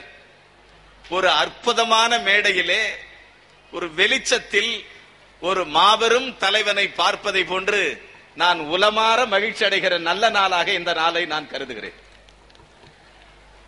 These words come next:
இதில் முக்கியமான விஷயங்கள் இருக்கிறது. இந்த பள்ளியினுடைய தலைவர்,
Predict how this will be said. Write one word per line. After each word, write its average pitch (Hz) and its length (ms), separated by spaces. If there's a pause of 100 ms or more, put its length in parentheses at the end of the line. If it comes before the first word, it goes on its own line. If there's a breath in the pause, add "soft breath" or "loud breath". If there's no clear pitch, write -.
(600)
இதில் 196 260
முக்கியமான 233 500
விஷயங்கள் 220 540
இருக்கிறது. 170 440 (1700)
இந்த 190 340
பள்ளியினுடைய 220 760
தலைவர், 190 600